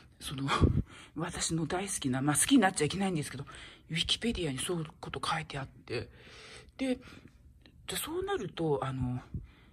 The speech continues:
日本人に恨みを抱いてる国とか、それも、えー、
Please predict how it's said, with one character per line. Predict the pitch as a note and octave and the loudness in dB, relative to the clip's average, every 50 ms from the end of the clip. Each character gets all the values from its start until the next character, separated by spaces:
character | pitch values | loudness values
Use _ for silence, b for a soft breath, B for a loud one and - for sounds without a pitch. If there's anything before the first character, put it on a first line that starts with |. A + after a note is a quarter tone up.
| B B _ | B B _
日 | - F#3 A3 A3+ | -4 -4 -2 2
本 | C4 D4+ E4+ F4+ F4+ F4+ F4+ F4+ F4+ E4 C4 | 2 2 2 2 2 0 -2 0 0 -2 0
人 | C4+ D#4 E4 E4 C#4 G3 | 2 2 2 2 2 0
に | F#3 G3 F#3+ D#3+ C#3+ - | 0 -2 -2 -2 0 0
恨 | D#3 G3 A#3+ C4+ D#4 | 0 0 0 0 0
み | D#4+ C#4+ | 0 0
を | G#3+ F3 | 0 -2
抱 | D#3 E3+ G3+ G3+ | -2 -4 -6 -6
い | G3+ | -6
て | - - D3 | -8 -8 -6
る | - D3 C3+ - b b b b b b b b b b b _ - - - - - - - - - | -6 -6 -8 -10 b b b b b b b b b b b _ -20 -20 -20 -20 -20 -20 -20 -10 -6
国 | - - E3 D3+ D3+ D#3 E3 - - - - - - - | -4 -2 0 2 2 0 -2 -4 -12 -20 -20 -20 -16 -12
と | - D3+ | -12 -10
か、 | - - D3+ C#3+ C#3 B B B B B B B B - - - | -4 0 0 0 0 B B B B B B B B -14 -10 -6
そ | - C4 | -6 -4
れ | B3+ C#4 D4 | -2 0 2
も、 | D4+ D4+ D4 D4 C#4+ C#4+ C#4 C4 B B B B B B B B _ _ - - - - | 4 6 6 6 6 6 4 0 B B B B B B B B _ _ -20 -20 -20 -14
え | - F3 E3 E3 D#3+ D#3 D3+ D3 C#3 C3+ | -8 -4 -4 -2 0 0 0 0 0 -2
ー、 | - | -4